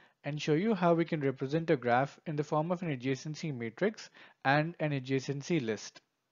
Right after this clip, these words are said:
If we talk about the very basic definition of a graph, a graph is a set of vertices or nodes and a set of edges. For this graph,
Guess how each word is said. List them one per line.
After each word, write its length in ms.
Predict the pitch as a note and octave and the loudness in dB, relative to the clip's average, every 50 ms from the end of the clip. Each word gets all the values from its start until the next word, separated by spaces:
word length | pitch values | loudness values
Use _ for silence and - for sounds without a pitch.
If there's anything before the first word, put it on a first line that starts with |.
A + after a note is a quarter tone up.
| _ _ _ _ - | _ _ _ _ 4
If 200 | F#3 F3+ - - | 6 6 8 10
we 100 | B3+ C4 | 8 8
talk 300 | - - F#3+ F#3 F#3 - | 10 12 12 12 12 10
about 220 | G3 F#3+ F#3 E3 | 6 6 6 4
the 60 | E3 D#3 | 4 2
very 380 | C3 C3+ D3 D3+ D#3+ F#3 F#3+ | 4 6 6 6 6 6 4
basic 600 | D3+ B2+ B2 D3+ D3 D3 D3 - F3+ E3+ D3 C3 B2+ | 0 0 2 4 4 4 4 4 2 0 2 2 2
definition 560 | C#3 B2+ B2 - C3+ B2+ - - - D3+ D#3 | 4 4 4 2 -2 -4 -4 -4 -4 -2 -2
of 160 | D#3 D3 D#3 | -2 0 -2
a 20 | |
graph, 420 | B2+ A#2+ B2 A#2+ A#2 C3 C3+ - - - - - - _ _ _ | -2 0 2 2 2 2 0 -4 -10 -20 -20 -20 -20 _ _ _
a 80 | - D3 | -2 -2
graph 320 | C3 - D#3 G#3 A3+ - | 2 4 6 6 6 6
is 100 | C4+ A#3+ | 4 4
a 60 | A3 F#3+ | 4 6
set 240 | - - D#3+ D#3+ | 8 8 10 10
of 200 | E3+ F3+ F3 D3+ | 10 10 8 6
vertices 680 | C3+ C#3 C3 B2+ A#2+ C3+ B2 - D3+ E3 E3+ D#3+ - - - - | 4 4 4 4 4 2 0 4 4 4 4 2 -2 -8 -4 0
or 200 | D3+ C#3+ C3+ B2+ | 2 2 2 2
nodes 480 | B2+ B2+ C3 C3+ D3 D3+ C#3+ - - _ _ - | 0 0 0 0 0 -2 -4 -8 -14 _ _ 0
and 180 | D3 D3+ D#3 | 2 4 4
a 40 | E3+ | 4
set 180 | - E3+ D3 D3 | 6 6 8 8
of 180 | D#3+ D#3 - - | 8 6 4 2
edges. 580 | - D3 C3+ B2+ - A#2+ A2+ A2 - - - - _ _ _ _ _ _ _ - - _ | 2 4 4 2 2 -2 -2 -2 -4 -6 -14 -16 _ _ _ _ _ _ _ -20 -20 _
For 180 | _ - D3 C#3+ | _ 2 4 8
this 220 | C#3 G3+ A3+ A3 | 10 12 12 12
graph, 440 | - - C3 B2 A#2+ C3+ C#3 - - | 10 4 2 2 2 2 0 -4 -12